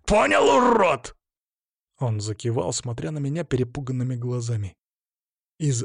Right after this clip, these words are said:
разбитой, похоже, сломанной переносицы стекала кровь. Я поставил утюг обратно, вытер руки о его футболку и вышел, аккуратно прикрыв за собой дверь.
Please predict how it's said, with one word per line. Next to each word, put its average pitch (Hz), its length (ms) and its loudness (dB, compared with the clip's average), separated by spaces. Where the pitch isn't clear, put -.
разбитой, 123 680 -2
похоже, 117 400 0
сломанной 120 440 0
переносицы 135 600 0
стекала 110 500 -4
кровь. - 420 -14
Я 127 240 2
поставил 170 580 2
утюг 139 480 -2
обратно, 127 640 0
вытер 127 600 2
руки 139 480 2
о 135 100 2
его 120 220 4
футболку 131 540 0
и 127 40 4
вышел, 131 420 -4
аккуратно 123 560 -2
прикрыв 113 420 -4
за 104 100 -6
собой 117 280 -6
дверь. - 300 -14